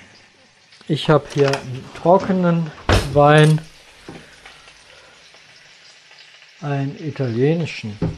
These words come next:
Ein Weißwein auf jeden Fall.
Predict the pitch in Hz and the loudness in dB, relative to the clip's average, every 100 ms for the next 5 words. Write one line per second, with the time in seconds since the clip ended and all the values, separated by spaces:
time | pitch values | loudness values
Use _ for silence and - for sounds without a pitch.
0 | - - - - - _ _ - _ - | -14 -20 -20 -20 -20 _ _ -20 _ -20
1 | _ _ - - - _ _ _ - _ | _ _ -20 -20 -20 _ _ _ -20 _
2 | - _ _ _ _ _ - 135 127 117 | -20 _ _ _ _ _ -14 -10 -8 0
3 | 135 160 160 170 180 208 185 175 165 175 | 4 4 4 4 6 6 4 0 2 2
4 | 180 165 165 160 214 | 2 2 4 6 6